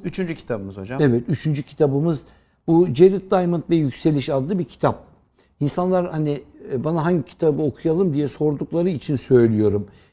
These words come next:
Speaker 2: Adamla her konuda fikrim aynı değildir. Ben sadece karşımızdakilerin ne tür fikirler beslediklerini,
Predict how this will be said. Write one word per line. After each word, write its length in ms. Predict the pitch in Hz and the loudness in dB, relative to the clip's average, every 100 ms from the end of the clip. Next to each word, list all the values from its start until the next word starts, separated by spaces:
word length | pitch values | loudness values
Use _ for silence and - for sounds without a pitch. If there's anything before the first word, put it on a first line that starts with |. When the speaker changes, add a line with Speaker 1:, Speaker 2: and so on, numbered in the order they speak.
| _ 123 | _ -2
Speaker 2:
Adamla 400 | 131 185 208 160 | 2 2 0 -2
her 300 | 190 208 202 | -4 -6 -4
konuda 300 | 165 135 139 | -4 -2 -2
fikrim 420 | 165 - 175 156 | -6 -4 -4 -2
aynı 300 | 147 143 123 | -2 0 0
değildir. 500 | 143 143 123 104 90 - _ - | 2 2 2 0 -4 -8 _ 0
Ben 380 | 120 170 233 220 - _ - | 4 4 4 0 -6 _ -10
sadece 560 | 165 190 196 170 180 | -2 0 0 0 -2
karşımızdakilerin 1120 | - 160 - 175 175 156 190 190 208 208 185 | -2 -6 -4 -2 0 0 0 0 2 2 4
ne 80 | 214 | 2
tür 240 | 208 226 165 | 2 0 0
fikirler 760 | - - 185 165 196 226 165 | -2 0 2 4 4 4 2
beslediklerini, 960 | 156 - 151 131 - 127 117 117 208 | 0 0 -2 -2 -2 0 0 0 -2